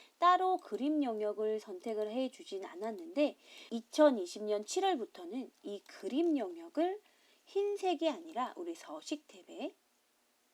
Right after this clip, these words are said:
도형 채우기로 들어가셔서, 자, 이 흰색 배경 일이라고 되어 있는,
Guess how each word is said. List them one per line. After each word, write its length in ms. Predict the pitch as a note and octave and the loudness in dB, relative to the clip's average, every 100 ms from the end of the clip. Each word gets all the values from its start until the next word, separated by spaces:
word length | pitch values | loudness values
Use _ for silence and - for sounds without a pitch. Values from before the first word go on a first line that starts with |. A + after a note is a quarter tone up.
| _ _ _ _ _ _ _ - _ | _ _ _ _ _ _ _ -20 _
도형 440 | - G3+ G#3+ A3 A3+ | -6 -2 0 0 -2
채우기로 840 | - F#4+ G4 D#4+ G#3+ A#3 A#3 A#3 | -2 0 0 0 -4 -4 -2 -4
들어가셔서, 800 | A3+ G3 F#3+ E4 - E4+ D4+ D#4 - _ _ _ _ _ _ _ _ | -6 -6 -6 -8 -16 -6 -2 -2 -4 _ _ _ _ _ _ _ _
자, 140 | - F4 | -8 -4
이 120 | F#4 | -4
흰색 680 | G4+ F4+ F#4 F#4 F4+ G4 - | -4 -2 0 0 -2 -2 -4
배경 480 | - - F4 A3+ A3 | -10 -8 -2 -2 -2
일이라고 840 | - E4+ F#4 - - F3+ F3+ F3 F3+ | -2 0 0 -4 -8 -6 -6 -6 -10
되어 360 | - F3+ G3 | -6 -2 -2
있는, 440 | F3+ E3+ G3+ F4+ | -2 -6 -2 0